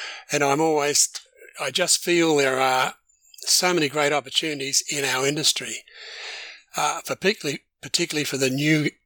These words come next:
uh, advisors coming in. Uh,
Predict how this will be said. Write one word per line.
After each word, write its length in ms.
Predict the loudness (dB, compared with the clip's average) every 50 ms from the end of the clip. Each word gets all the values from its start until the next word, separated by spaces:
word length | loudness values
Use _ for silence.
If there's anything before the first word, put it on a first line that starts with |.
| _ _ _ _ _ -2
uh, 260 | 0 2 2 0 -2 -4 -6
advisors 540 | -6 -2 0 2 2 2 2 0 -2 -2 -2
coming 380 | -2 -2 -2 -4 -4 -2 -2 0
in. 300 | 0 0 0 -2 -6 -8 -8 _ -20 -20 -20 -20 -20 -20 -20 -20 -20 -20 -16 _ -4
Uh, 300 | -4 -2 -2 -2 -4